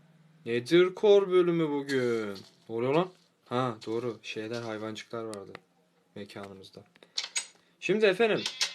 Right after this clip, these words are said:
Yani buna böyle bastırsam yankı yapar zaten. O yüzden şöyle kısabilirim sesleri. Evet efendim.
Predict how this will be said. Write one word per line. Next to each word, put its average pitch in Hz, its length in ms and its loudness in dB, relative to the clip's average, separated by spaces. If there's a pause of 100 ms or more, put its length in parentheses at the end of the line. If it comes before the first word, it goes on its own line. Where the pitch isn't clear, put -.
(840)
Yani 120 180 -10
buna 120 200 -8
böyle 127 240 -8
bastırsam 123 480 -10 (140)
yankı 113 360 -12
yapar 110 280 -12
zaten. 104 280 -14
O 123 40 -10
yüzden 120 160 -12
şöyle 113 320 -12
kısabilirim 104 540 -14
sesleri. - 360 -10 (420)
Evet 170 360 2
efendim. 135 380 -4